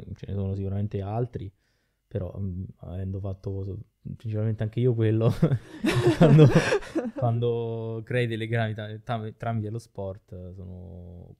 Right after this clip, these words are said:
Speaker 1: condividi le sofferenze, condividi tante cose che
Speaker 2: Ah.
Speaker 1: poi ti, ti legano inevitabilmente, no?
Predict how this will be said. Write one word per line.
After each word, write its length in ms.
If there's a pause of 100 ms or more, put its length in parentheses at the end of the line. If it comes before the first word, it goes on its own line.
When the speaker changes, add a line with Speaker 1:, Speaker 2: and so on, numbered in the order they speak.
(720)
Speaker 1:
condividi 440
le 120
sofferenze, 720
condividi 480
tante 380
cose 300
che 80
Speaker 2:
Ah. 80
Speaker 1:
poi 280
ti, 320
ti 120
legano 520
inevitabilmente, 920
no? 140